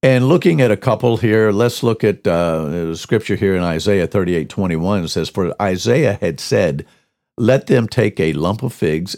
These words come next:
and lay it for a plaster upon the boil, and he shall recover.'" Now,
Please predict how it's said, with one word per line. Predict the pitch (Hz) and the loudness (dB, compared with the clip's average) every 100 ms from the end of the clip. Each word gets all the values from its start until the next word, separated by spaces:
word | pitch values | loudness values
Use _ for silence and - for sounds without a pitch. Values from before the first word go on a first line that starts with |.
| - | -6
and | 92 80 87 | -4 -2 0
lay | 120 | 2
it | 95 64 | 2 -2
for | - 67 | -4 -4
a | 73 | -4
plaster | - 98 110 - 69 | -2 -2 -2 -4 -4
upon | 69 - 78 | -4 -4 -4
the | 64 | -2
boil, | 64 107 82 65 78 - _ _ _ _ | 2 2 2 0 -6 -10 _ _ _ _
and | 82 78 | -4 -4
he | 76 - 120 113 90 | -6 -2 0 2 0
shall | - 87 71 | -2 -2 -2
recover.'" | 71 78 107 110 - - _ _ _ _ _ _ _ _ _ _ _ - | -2 -4 -4 -4 -6 -14 _ _ _ _ _ _ _ _ _ _ _ -2
Now, | 95 87 | 0 0